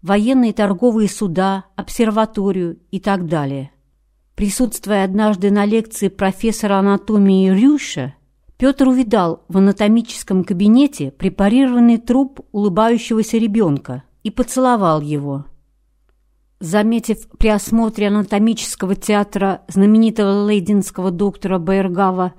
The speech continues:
что некоторые лица свиты чувствуют отвращение к трупам, Петр заставил их зубами разрывать мускулы мертвого тела. Приехав в Лондон, Петр бегло осмотрел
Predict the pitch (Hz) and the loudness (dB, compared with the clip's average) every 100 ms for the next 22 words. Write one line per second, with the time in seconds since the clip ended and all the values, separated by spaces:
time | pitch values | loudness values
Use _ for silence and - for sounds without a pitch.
0 | _ _ _ _ - - 220 233 220 - | _ _ _ _ -10 0 2 2 0 -2
1 | 220 220 226 233 226 - 202 220 220 - | 0 2 0 -2 -4 -4 -2 -2 -2 -2
2 | 226 - 208 202 196 - 202 202 - 302 | -4 -2 -2 -2 -4 -2 -4 -4 -2 2
3 | 240 151 - 170 151 151 147 143 - _ | 2 2 -2 -2 -2 -2 -2 -4 -8 _
4 | _ _ _ _ 226 262 277 285 - _ | _ _ _ _ 0 0 0 -6 -10 _
5 | 170 190 - 214 226 240 233 180 196 156 | -4 -2 -2 -2 0 0 0 -2 -2 2
6 | 214 220 208 175 185 180 214 220 190 196 | 2 2 0 0 0 2 0 2 0 0
7 | - 214 208 180 180 180 175 185 - 160 | -2 0 2 2 0 -4 -6 -6 -4 -4
8 | 139 127 123 - _ _ _ _ _ _ | -2 -4 -10 -16 _ _ _ _ _ _
9 | _ 180 202 233 269 277 - 226 226 208 | _ -2 0 0 -2 -6 -4 0 2 2
10 | 208 226 220 - _ _ 254 262 269 190 | 0 -4 -4 -14 _ _ -4 0 -2 0
11 | 233 226 240 220 - 196 185 208 214 208 | 0 2 0 0 0 0 0 0 -2 -2